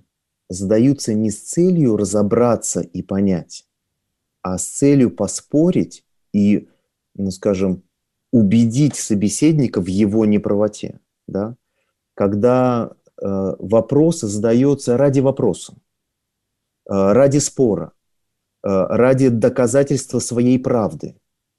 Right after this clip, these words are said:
да? Когда человек начинает спорить с Богом,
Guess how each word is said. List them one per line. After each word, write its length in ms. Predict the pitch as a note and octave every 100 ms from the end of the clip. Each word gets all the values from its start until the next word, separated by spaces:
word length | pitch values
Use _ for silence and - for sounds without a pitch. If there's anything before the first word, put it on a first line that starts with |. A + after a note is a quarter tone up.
| -
да? 320 | F#2 A2+ B2+ - _ -
Когда 300 | A2+ G#2+ C3
человек 580 | B2+ C3+ C3+ C3+ E3 E3
начинает 580 | A#2+ - A2+ B2 C3+ B2+
спорить 640 | - - D3 D3+ G#2 F2
с 60 | F2+
Богом, 420 | G3+ F#2 -